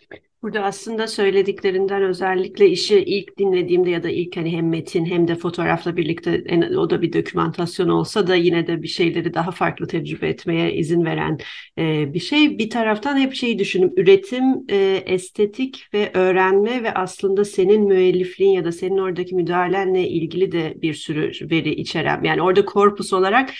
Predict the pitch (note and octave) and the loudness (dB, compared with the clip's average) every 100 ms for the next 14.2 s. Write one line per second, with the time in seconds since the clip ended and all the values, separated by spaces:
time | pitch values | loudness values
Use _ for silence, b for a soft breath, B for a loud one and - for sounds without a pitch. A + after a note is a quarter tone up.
0 | B - - G3+ G3+ F3+ F3 E3+ E3+ A#3+ | B -14 2 4 6 4 2 -2 -2 -2
1 | A3+ F#3+ F#3+ G3 F#3+ - G#3 G3 G3+ G3+ | 2 2 2 -2 -2 -2 2 2 0 -2
2 | F#3 F3+ - - F#3 F3+ F3+ F#3 F3 F3 | 0 -2 -4 -2 2 2 2 0 -2 -4
3 | F3+ F3 E3+ E3+ E3 E3+ E3 D#3+ - D#3+ | -2 0 0 0 0 0 0 -2 -4 -4
4 | E3+ F#3 F3 F3 E3+ E3+ D#3+ D#3+ D#3+ D#3+ | -2 -2 -2 -2 -2 -4 -2 -2 -2 0
5 | D#3+ D#3+ E3+ E3 E3 D#3+ A#3+ D4 B B | 0 2 2 2 2 2 2 0 B B
6 | - F3+ G3 F#3+ F#3+ G3 F#3 F3 F#3 F3+ | -4 0 2 2 0 2 2 2 0 -2
7 | - F3+ - F#3 F3+ E3+ E3+ E3 E3 E3+ | -2 -4 -4 0 2 2 0 0 -2 -2
8 | F3 E3 E3 F3 - E3+ E3 E3+ G3+ F3+ | -2 -2 -4 -6 -2 2 4 2 2 2
9 | F3+ F#3 F3+ F3+ G3+ F#3+ F3 F3 E3+ F3+ | 2 0 -2 -2 -2 -2 0 0 2 4
10 | F3 E3+ B B _ F3 F3 F3+ F#3 E3+ | 4 0 B B _ 4 6 6 4 0
11 | E3+ F3+ F3+ F#3+ F3+ E3+ E3 E3+ F3+ E3+ | -2 -2 -2 0 2 4 2 2 0 -4
12 | - F#3 F#3 E3+ - F3 E3+ C4 G3+ G3+ | -4 -2 0 0 -2 -6 -2 2 4 4
13 | G#3 G#3 G3 G3+ F3+ F3+ F3+ - G3+ A3+ | 2 2 0 4 4 4 2 -2 -2 2
14 | C4 | 2